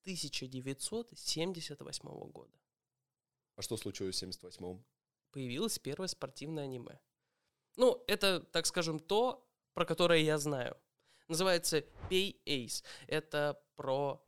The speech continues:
Speaker 1: теннис.
Speaker 2: А крепостное право отменили в тысяча восемьсот шестьдесят первом.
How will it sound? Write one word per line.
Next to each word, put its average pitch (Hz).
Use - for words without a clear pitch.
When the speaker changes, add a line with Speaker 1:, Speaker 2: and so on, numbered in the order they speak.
Speaker 1:
теннис. -
Speaker 2:
А 110
крепостное 120
право 165
отменили 117
в 165
тысяча 123
восемьсот 123
шестьдесят 127
первом. 123